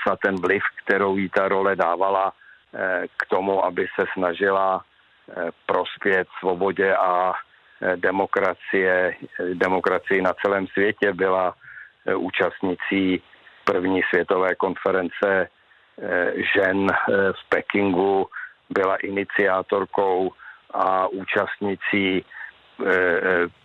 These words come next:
konference demokracií ve Varšavě, eh, v roce dva tisíce. Eh, samozřejmě se zasloužila i o, eh, naše přijetí, eh, do Severoatlantické aliance a rozšíření aliance, eh, na, eh,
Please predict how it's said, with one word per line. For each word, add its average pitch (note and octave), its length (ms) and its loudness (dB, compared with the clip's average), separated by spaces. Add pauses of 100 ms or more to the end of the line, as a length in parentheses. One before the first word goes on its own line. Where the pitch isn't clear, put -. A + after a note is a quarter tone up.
(140)
konference F#2+ 640 0
demokracií G2 680 0
ve F#2 160 2
Varšavě, G2 680 2 (480)
eh, F#2+ 500 2
v F2+ 60 -4
roce F#2+ 340 2
dva G2+ 180 2
tisíce. G2 760 -2 (440)
Eh, F#2 140 0 (160)
samozřejmě F#2+ 640 2
se G2 120 2
zasloužila F#2+ 840 0
i F#2 240 0
o, F#2 380 2 (500)
eh, F#2 340 0 (120)
naše F#2 440 0 (100)
přijetí, F#2+ 800 0 (380)
eh, F#2+ 220 2
do F#2 200 0 (100)
Severoatlantické F#2+ 800 0
aliance F#2 460 2
a F#2+ 100 2
rozšíření F#2 640 0
aliance, F2+ 640 2 (460)
eh, G#2+ 100 2
na, F#2+ 500 2
eh, F#2 260 2